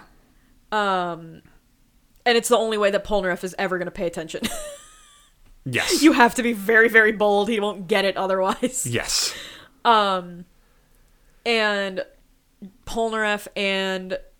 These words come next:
Speaker 1: um, Chaka start fighting.
Speaker 2: Yes.
Speaker 1: Polnareff is like, "Oh, okay, he's, like, an amateur swordsman. As long as I
Speaker 2: Mm-hmm.
Speaker 1: keep my distance, I'll be fine." Uh, and, like, sneak in an attack.
Speaker 2: Mm-hmm.
Speaker 1: Um, Chaka cuts through a pillar.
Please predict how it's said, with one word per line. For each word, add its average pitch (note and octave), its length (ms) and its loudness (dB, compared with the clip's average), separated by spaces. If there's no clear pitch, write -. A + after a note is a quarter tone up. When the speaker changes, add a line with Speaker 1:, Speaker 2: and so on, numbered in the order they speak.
Speaker 1:
um, F3+ 480 -4
Chaka G#3+ 260 0
start - 280 -4
fighting. A3 540 -2
Speaker 2:
Yes. - 440 -4
Speaker 1:
Polnareff G3+ 480 -2
is G3 120 -8
like, F#3+ 180 -2
"Oh, C4+ 240 8
okay, B3+ 240 0
he's, G3+ 180 -6
like, G3 140 -4
an F#3 60 -10
amateur F#3+ 340 -6
swordsman. E3+ 640 -8
As G3+ 160 -2
long G#3 140 0
as G3+ 80 -2
I F3+ 60 2
Speaker 2:
Mm-hmm. - 60 -8
Speaker 1:
keep - 220 -8
my E3+ 160 -6
distance, E3+ 760 -2
I'll F3+ 100 -4
be D#3+ 80 -8
fine." C3 420 -6
Uh, G3 260 4
and, G3 140 -2
like, F3 140 -6
sneak F3 240 -4
in E3+ 80 -6
an D#3 100 -10
attack. - 400 -10
Speaker 2:
Mm-hmm. A2+ 640 -6
Speaker 1:
Um, F#3+ 480 2
Chaka A#3 500 4
cuts - 340 -4
through A3+ 300 -2
a F#3 60 0
pillar. G#3+ 520 -4